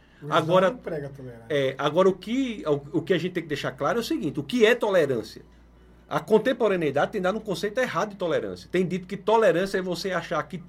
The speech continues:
Speaker 2: tudo que todo mundo pense é igualmente verdade. Isso não é tolerância, meu amigo. Isso é falta de lógica. Tolerância é você entender que o direito que você tem de expressar o seu ponto de vista é o mesmo direito que outra pessoa tem, nos limites da lei.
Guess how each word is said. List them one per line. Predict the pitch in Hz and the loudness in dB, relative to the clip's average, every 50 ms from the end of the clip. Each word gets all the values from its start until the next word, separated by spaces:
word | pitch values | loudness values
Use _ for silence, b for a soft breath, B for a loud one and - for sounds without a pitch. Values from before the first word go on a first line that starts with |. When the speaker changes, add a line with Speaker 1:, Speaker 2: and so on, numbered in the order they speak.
| - | 0
Speaker 2:
tudo | - 285 330 320 320 269 | 4 6 6 6 6 2
que | - - 220 | -2 -4 -6
todo | - - 240 294 285 262 220 | -2 0 0 0 0 -2 -4
mundo | 208 202 175 165 | -4 -2 -2 -4
pense | 170 - - 180 202 208 208 - - | -4 -4 -4 -4 -4 -4 -6 -8 -10
é | - - 170 180 | -8 -2 0 0
igualmente | 185 175 196 190 165 170 175 170 175 | 2 2 2 2 2 0 -2 -4 -4
verdade. | 165 208 208 196 156 139 131 123 117 113 - B B B B B B - | -6 -6 -4 -4 -2 -2 -2 -2 -4 -6 -10 B B B B B B -8
Isso | 175 180 220 | -8 -4 -4
não | 208 | -4
é | 202 | -2
tolerância, | 202 196 180 143 131 131 127 131 113 | 0 0 0 0 0 -2 -4 -4 -6
meu | 110 101 | -8 -6
amigo. | 98 101 101 101 127 | -6 -6 -8 -8 -6
Isso | 151 143 - 160 | -6 -6 -4 -4
é | 147 | -4
falta | - - 151 151 165 151 | -2 -2 -2 -2 -2 -2
de | 165 180 | -2 0
lógica. | 151 131 127 127 123 107 107 - - - - - - b b b b b b b b b b b b b b - | 2 4 4 4 2 0 -4 -10 -12 -16 -18 -18 -20 b b b b b b b b b b b b b b 2
Tolerância | 208 214 240 233 214 175 147 143 160 196 220 220 - 196 | 4 4 6 6 6 6 4 4 2 2 2 0 0 -2
é | |
você | 180 180 175 - - 220 | -2 -2 -4 -2 -4 -4
entender | 240 233 240 247 214 170 151 143 | -4 -4 -6 -6 -4 -2 -4 -4
que | 143 170 | -4 -4
o | 165 | -6
direito | 147 156 156 151 185 214 208 | -4 -2 -2 0 -2 -2 -4
que | - 185 | -8 -10
você | 170 170 160 - - 196 190 | -8 -6 -6 -6 -6 -8 -8
tem | - - - 156 143 131 120 | -8 -6 -4 -4 -4 -4 -4
de | 117 135 | -4 -4
expressar | 143 139 143 - - 147 127 131 - - 175 | -6 -6 -6 -6 -6 -6 -6 -6 -4 -4 -4
o | 185 | -4
seu | 180 - 151 | -4 -6 -8
ponto | 135 - - 202 208 185 | -8 -8 -8 -8 -6 -6
de | 180 139 | -8 -10
vista | 117 110 123 135 147 139 - - | -10 -10 -10 -10 -10 -10 -10 -10
é | - - | -8 -6
o | 143 139 | -6 -4
mesmo | 135 160 180 170 165 | -4 -4 -6 -6 -6
direito | 156 143 147 151 147 - | -6 -6 -6 -8 -8 -10
que | |
outra | 156 156 160 151 | -10 -10 -10 -10
pessoa | - 135 135 - 160 - - - | -10 -10 -10 -8 -10 -10 -10 -10
tem, | - 98 104 - - b b b b b b b b _ | -12 -12 -12 -14 -18 b b b b b b b b _
nos | - 117 110 117 | -12 -10 -8 -8
limites | 123 117 110 120 117 | -6 -6 -6 -8 -8
da | - 139 147 | -6 -6 -4
lei. | 139 98 87 - - | -4 -4 -6 -8 -12